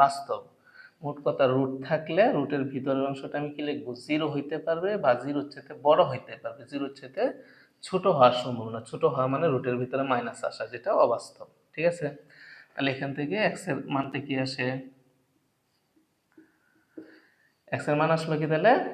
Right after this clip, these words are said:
ওয়ান এর চাইতে বড় হতে পারবে, ওয়ান হতে পারবে বা ওয়ান এর চাইতে বড় হতে পারবে।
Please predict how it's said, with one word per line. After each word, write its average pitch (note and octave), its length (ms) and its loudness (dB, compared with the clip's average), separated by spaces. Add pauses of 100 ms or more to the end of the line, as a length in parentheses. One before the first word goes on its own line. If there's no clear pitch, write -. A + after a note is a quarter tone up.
(520)
ওয়ান C3 300 6
এর C#3+ 80 2 (120)
চাইতে D#3+ 340 2 (560)
বড় F#3+ 160 10 (100)
হতে D3 200 0 (100)
পারবে, D3+ 240 4 (100)
ওয়ান C3+ 180 8 (100)
হতে D3+ 180 -4 (100)
পারবে E3 240 0 (100)
বা G#3 140 10
ওয়ান B2 200 4
এর B2+ 140 -2
চাইতে C3+ 180 -6 (140)
বড় D3 140 4 (100)
হতে - 180 -14 (100)
পারবে। - 280 -12